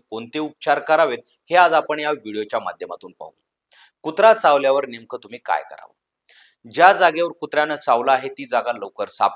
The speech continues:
करा. पाणी लावायला अजिबात घाबरू नका. ही जखम दहा ते पंधरा मिनिटं अँटीसेप्टिक सोप व पाण्यानं साफ करा. जखम साफ केल्यावर त्यावर अँटीसेप्टिक लावा. हे केल्यावर रक्तस्राव कमी व्हायला हवा.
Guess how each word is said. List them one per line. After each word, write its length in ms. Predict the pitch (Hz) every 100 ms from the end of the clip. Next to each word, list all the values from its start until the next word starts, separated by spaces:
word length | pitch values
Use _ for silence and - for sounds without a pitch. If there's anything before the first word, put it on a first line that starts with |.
| -
करा. 140 | 92 85 _ _
पाणी 300 | - 101 117
लावायला 340 | 110 107 110 113
अजिबात 300 | 104 117 156
घाबरू 320 | 151 - 101 98
नका. 220 | 82 73 - _ _
ही 60 | 165
जखम 400 | 156 170 170 160
दहा 220 | 131 139
ते 140 | 156 175
पंधरा 340 | - 131 135
मिनिटं 360 | 131 127 127 120 -
अँटीसेप्टिक 680 | 113 117 123 117 110 117 113
सोप 340 | - 139 101 -
व 140 | 107
पाण्यानं 420 | 104 98 98 98
साफ 220 | 110 117 -
करा. 160 | - 71 _ _ _ _ 101
जखम 320 | 127 131 151
साफ 240 | 151 135 127 -
केल्यावर 380 | 123 139 117
त्यावर 340 | - 120 113 120
अँटीसेप्टिक 800 | - 110 110 123 107 - 101 98
लावा. 220 | 80 78 - _ _ -
हे 100 | 143
केल्यावर 420 | 143 135 139 135
रक्तस्राव 500 | 123 - 143 - 127
कमी 280 | - 123 123
व्हायला 280 | 113 113
हवा. 220 | 101 92